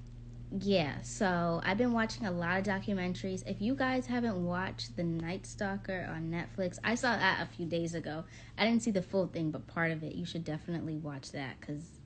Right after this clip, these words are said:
that was really good. It's really creepy. It's about a serial killer,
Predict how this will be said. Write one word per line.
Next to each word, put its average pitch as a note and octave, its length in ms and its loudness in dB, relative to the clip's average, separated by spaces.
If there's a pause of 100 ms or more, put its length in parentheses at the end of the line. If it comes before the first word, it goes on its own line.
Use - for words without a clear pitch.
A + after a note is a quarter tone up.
(220)
that D#3+ 260 -2
was E3+ 220 -6
really E3 220 -4
good. D3+ 420 -6 (380)
It's F3 180 -6
really F#3 220 0
creepy. E3 680 -2
It's - 280 -8
about D#3+ 440 -4
a F3 60 -6
serial E3 520 -4
killer, D#3 520 -10